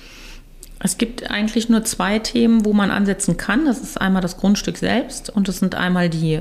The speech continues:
Fachplanerkosten. Und, ähm, das sind Themen, die bei den Grundstückspreisen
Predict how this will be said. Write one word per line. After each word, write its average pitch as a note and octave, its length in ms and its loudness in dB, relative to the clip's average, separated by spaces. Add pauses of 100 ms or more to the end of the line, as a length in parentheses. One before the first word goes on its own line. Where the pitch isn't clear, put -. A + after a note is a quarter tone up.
(120)
Fachplanerkosten. A3 1000 -2 (720)
Und, F3+ 380 2
ähm, E3+ 580 2 (220)
das E3+ 300 -2
sind F#3 300 2
Themen, F#3 500 4
die F3+ 100 -4
bei - 240 -4
den E3 140 2
Grundstückspreisen F3 880 0